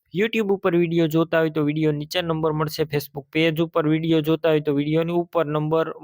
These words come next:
મળી જશે. આશીષભાઈના સત્તાણું એક ઓગણપચાસ વાળા નંબર પર ફોન કરી ટ્રેક્ટર લઈ શકો છો. તમે પણ કોઈ પણ પ્રકારની જાહેરાત આપવા માંગતા હોય તો સ્ક્રીન ઉપર તમે જે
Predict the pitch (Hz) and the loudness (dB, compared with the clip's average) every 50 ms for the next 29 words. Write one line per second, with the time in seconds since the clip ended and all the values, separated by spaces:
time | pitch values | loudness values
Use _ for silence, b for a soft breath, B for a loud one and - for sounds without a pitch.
0 | 156 156 170 175 180 170 160 147 151 143 - - 196 233 294 _ b b b b | -6 -4 -2 0 0 0 0 0 -2 -2 -2 -2 -2 -2 -2 _ b b b b
1 | b b b 165 165 - 180 175 - _ - 175 170 170 175 185 185 180 180 180 | b b b -6 -4 -4 -8 -10 -8 _ -2 -2 -2 0 0 0 0 0 -2 -6
2 | _ _ _ _ _ _ _ - - 190 - - 208 202 190 190 190 185 - - | _ _ _ _ _ _ _ -8 -8 -6 -4 -2 -2 0 0 0 -2 -2 -4 -6
3 | 160 165 185 190 190 - 202 - 196 185 180 - - 180 175 170 165 170 165 165 | -6 -2 -2 -2 -2 -2 -4 0 0 0 0 0 0 0 0 0 0 0 -2 0
4 | 165 160 - 160 156 147 - - 160 160 160 160 165 156 143 123 - 143 143 _ | -2 -2 -2 -2 -4 -4 -2 -4 -2 -2 -2 -2 -2 -2 -2 -2 -2 -6 -8 _
5 | - 143 139 131 135 139 139 - 147 139 - 151 143 - 147 151 151 151 151 151 | -2 -2 0 2 2 2 0 -2 -4 -2 -2 -2 -2 0 0 2 2 2 0 -2
6 | _ - 185 208 233 247 247 240 240 240 240 240 226 - 220 233 233 233 233 226 | _ 4 6 6 8 8 6 8 6 6 6 4 2 6 8 8 8 10 8 6
7 | 226 220 214 214 214 208 202 196 202 202 196 185 151 - 151 160 180 190 185 180 | 6 6 4 6 6 6 6 6 2 2 2 2 4 6 6 6 6 6 6 8
8 | 185 185 180 165 160 160 170 165 180 180 175 170 170 165 175 180 - - 190 175 | 6 6 6 6 4 4 4 4 4 6 6 8 8 8 6 6 4 6 6 6
9 | 170 165 165 170 165 - 175 180 180 180 180 - - - - 180 175 185 185 185 | 8 8 6 2 2 4 6 8 8 8 6 2 -4 -8 -4 0 2 2 4 2
10 | 185 185 - 185 185 180 180 180 180 170 170 175 165 151 160 170 170 | 2 2 6 8 8 8 6 4 2 0 2 0 0 0 2 4 4